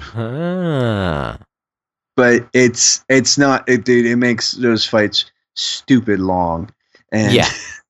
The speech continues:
Speaker 1: Yeah.
Speaker 2: <laughs> um, yeah. Um, no, I, I, anyways, yeah, I, I really like that game. Uh, a whole bunch. Whole <laughs> big bunches.
Speaker 1: In case you listeners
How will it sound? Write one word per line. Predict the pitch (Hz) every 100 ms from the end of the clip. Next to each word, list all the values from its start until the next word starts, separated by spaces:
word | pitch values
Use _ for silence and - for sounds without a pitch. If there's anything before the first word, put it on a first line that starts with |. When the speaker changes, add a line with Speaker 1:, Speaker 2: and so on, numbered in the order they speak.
| -
Speaker 1:
Yeah. | 117 78 -
Speaker 2:
<laughs> |
um, | 101 98 101 98 - - - - - _ _ _ _ _ _ _ 113
yeah. | 117 107 101 95 113 -
Um, | 101 101 98 95 98 _ _ _ _ _ _ _ -
no, | 104 90 87 85 - 90
I, |
I, | 90
anyways, | - 110 87 82 - - _ -
yeah, | 82 76 -
I, | 110
I | 104 101
really | 92 90 87 85
like | 80 80
that | 80 76
game. | 76 73 73 - _ _ _ _ _ _
Uh, | - - - - _ - - _ _ _ _ _ _ -
a |
whole | 92 98 92
bunch. | 73 73 - - - - _ - -
Whole | 123 131 127 120
<laughs> | -
big | 117 107 90
bunches. | 98 85 - 76 71 - - -
Speaker 1:
In | 131 131
case | - 214 196 - 147
you | 147
listeners | 143 127 120 107 95 90 -